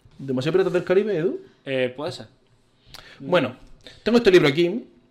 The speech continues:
Speaker 1: porque lo que yo voy a hacer con Edu
Speaker 2: Sí.
Speaker 1: ahora es hacerle una entrevista.
Speaker 2: A ver, hay que explicar un poquito el, el libro. Porque ese libro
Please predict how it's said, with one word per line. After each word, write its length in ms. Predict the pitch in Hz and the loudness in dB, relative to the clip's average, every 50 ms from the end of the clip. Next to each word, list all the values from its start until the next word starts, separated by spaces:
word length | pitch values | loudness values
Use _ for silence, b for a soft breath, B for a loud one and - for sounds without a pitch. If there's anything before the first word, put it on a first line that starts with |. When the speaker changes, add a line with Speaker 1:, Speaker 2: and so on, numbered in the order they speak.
| _ _ _ _ _ _ _ _ - b b b b b b | _ _ _ _ _ _ _ _ -20 b b b b b b
Speaker 1:
porque 420 | - 190 202 202 202 202 - 190 190 | 0 0 2 2 0 4 6 8 8
lo 140 | 180 156 | 8 6
que 100 | 135 139 | 4 4
yo 100 | 135 151 | 4 6
voy 80 | 175 196 | 6 4
a 40 | 190 | 4
hacer 220 | - 196 185 180 | 4 2 0 2
con 200 | - 160 151 160 | 2 0 0 2
Edu 380 | 196 202 180 170 - - - - - _ _ _ - | 0 2 2 2 2 2 -2 -12 -20 _ _ _ -20
Speaker 2:
Sí. 40 | _ - | _ -8
Speaker 1:
ahora 440 | 131 139 143 156 151 156 208 269 - _ - - _ _ - | -4 -2 0 0 0 -2 -4 -6 -10 _ -20 -20 _ _ -8
es 120 | - 147 143 | -2 0 0
hacerle 360 | 139 - - 165 151 139 123 | 0 2 0 -2 0 0 0
una 100 | 127 147 | 0 0
entrevista. 600 | 151 156 151 143 139 185 190 - - 135 170 247 B B B B | -2 -2 -2 0 0 0 0 -2 -6 -6 -6 -8 B B B B
Speaker 2:
A 80 | - 131 | -8 -6
ver, 160 | 151 143 - - | -4 -4 -4 -4
hay 100 | 147 165 | -2 -2
que 60 | 196 | -2
explicar 260 | - - 185 165 185 | 0 2 4 4 4
un 80 | 190 185 | 4 4
poquito 280 | 185 165 160 160 185 165 | 2 0 0 0 0 0
el, 180 | 127 113 113 - - | 0 -2 -6 -4 -4
el 200 | 127 123 120 117 | -4 -2 -2 -4
libro. 380 | 120 113 107 104 95 92 - B B B B B | -6 -6 -8 -12 -14 -16 -18 B B B B B
Porque 220 | - 139 135 175 | -6 -4 -2 -2
ese 180 | 180 - 247 226 | -2 0 0 0
libro 560 | 202 214 214 185 151 131 131 147 - - | 0 0 0 2 2 2 2 2 -2 -10